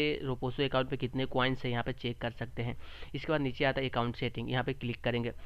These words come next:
इसके बाद first of आता है प्राइवेसी, privacy पे click करेंगे तो यहाँ पे देख सकते हैं black list हो गया, जि-, जि-, block list हो गया, जिसे आपने block किए होंगे वो शो,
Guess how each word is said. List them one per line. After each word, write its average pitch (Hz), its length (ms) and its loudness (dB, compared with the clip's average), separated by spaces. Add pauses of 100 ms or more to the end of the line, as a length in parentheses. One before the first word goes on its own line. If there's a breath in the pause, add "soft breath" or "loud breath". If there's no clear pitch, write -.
(320 loud breath)
इसके 147 160 2
बाद 143 120 8
first 127 300 0
of 135 120 2
आता 123 220 4
है 127 60 6
प्राइवेसी, 123 600 2 (380 loud breath)
privacy 131 360 2
पे 143 120 2
click 135 260 0
करेंगे 127 260 4
तो 127 60 2
यहाँ 123 100 4
पे 123 100 0
देख 123 200 0
सकते 123 220 0
हैं 117 80 -2
black 120 280 4
list 120 240 0
हो 120 100 2
गया, 120 200 2 (360 loud breath)
जि-, 123 220 -8
जि-, 139 220 2
block 131 320 4
list 135 220 2
हो 123 100 2
गया, 123 100 4
जिसे 120 220 0
आपने 127 220 4
block 120 320 2
किए 123 120 2
होंगे 120 160 2
वो 120 80 4
शो, 117 200 -2